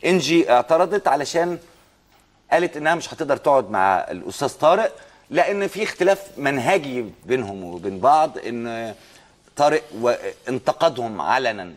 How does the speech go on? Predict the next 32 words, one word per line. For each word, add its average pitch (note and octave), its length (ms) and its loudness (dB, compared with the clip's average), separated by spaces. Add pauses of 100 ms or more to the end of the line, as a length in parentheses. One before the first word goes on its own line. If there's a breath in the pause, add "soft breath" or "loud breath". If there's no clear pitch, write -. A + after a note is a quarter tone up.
(160)
قبل F#2 200 -10
كده. D#3 240 -4
احنا F3 160 -2
عارفين، E3 340 -2 (300 loud breath)
آه، G#2 240 -4 (600)
أزمة D3 340 -2 (220)
حركة C3 340 -4
ستة B2 280 -10
إبريل A2+ 260 -10
واللي G#2+ 200 -6
حصلت B2+ 360 -6
والانشقاقات - 600 -8
اللي A#2 100 0
حصلت B2 360 -2
فيها، F#3 320 4 (280 loud breath)
فرفضت C#3+ 540 0
رفضاً A#2+ 360 -2
تاماً F3+ 220 2
لأنها D3+ 300 2
قالت C3 240 0
لي: B2+ 80 2
"أنا A#2 120 0
بشتغل A#2 520 -2 (320 loud breath)
مش C3 260 -2
فردي، D3+ 480 2
احنا C#3+ 160 -6
بنشتغل A2 340 -4
تبع A#2+ 200 2
حركة"، F3 400 4
وما F3+ 180 2
لقيتش D#3+ 340 -4
حد C3 260 0